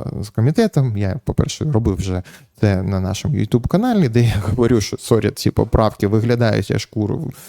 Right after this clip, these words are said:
звучать як шкура і є шкурою. Це ще раз підтверджую.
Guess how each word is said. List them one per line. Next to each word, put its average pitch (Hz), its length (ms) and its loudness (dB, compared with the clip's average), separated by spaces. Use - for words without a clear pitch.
звучать 110 500 2
як - 120 -10
шкура - 420 -2
і 110 80 0
є 104 200 -2
шкурою. 202 480 0
Це - 180 -2
ще - 200 -4
раз 101 140 -4
підтверджую. 190 540 0